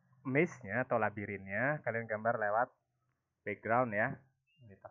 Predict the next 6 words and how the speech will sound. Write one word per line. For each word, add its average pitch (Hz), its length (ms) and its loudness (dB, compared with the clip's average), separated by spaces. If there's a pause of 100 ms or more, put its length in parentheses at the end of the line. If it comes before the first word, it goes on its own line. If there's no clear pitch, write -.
hapus-hapusin - 720 4
dulu 101 400 -4 (240)
sampelnya. 98 720 -10 (4000)
Pertama, 147 480 2 (1120)
gambar 147 400 4
dulu. 110 400 -2